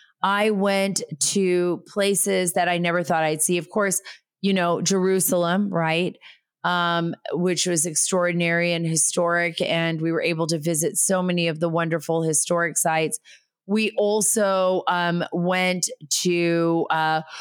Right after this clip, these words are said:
West Bank of Israel. We, like I said, but we continued north along the coastal roads, Carmel, overlooking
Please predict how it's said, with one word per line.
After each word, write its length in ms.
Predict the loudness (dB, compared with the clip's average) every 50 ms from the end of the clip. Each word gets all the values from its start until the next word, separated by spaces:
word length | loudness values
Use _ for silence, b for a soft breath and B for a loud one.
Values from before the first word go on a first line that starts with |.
| B B B -2
West 500 | 0 2 2 2 2 2 0 -2 -2 0
Bank 280 | 0 0 0 0 0
of 200 | 0 0 0 -2 -2 0
Israel. 800 | 0 0 0 0 0 0 2 2 2 2 2 2 2 2 2 2
We, 320 | 2 2 2 2 2 0 2
like 180 | 0 0 2
I 100 | 2 0
said, 420 | 0 2 2 2 2 2 0 0 -2 B B B B B -2
but 120 | 0 0
we 180 | 2 2 0 0
continued 580 | 0 0 0 0 0 0 2 2 2 2 2
north 500 | 2 2 2 2 2 2 2 0 0 -2 -4 -2 0
along 600 | 0 2 2 2 2 2 2 2 2 0 0 0
the 180 | 0 0 0
coastal 460 | 0 0 0 0 2 2 0 0 0 2
roads, 520 | 2 2 2 2 2 0 0 -2 -4 -6 B B B B _ -10
Carmel, 640 | -4 -2 0 0 0 0 0 0 2 2 0 0 0 0
overlooking 840 | 0 0 2 0 2 2 0 0 0 0 0 0 0 0 -2 -2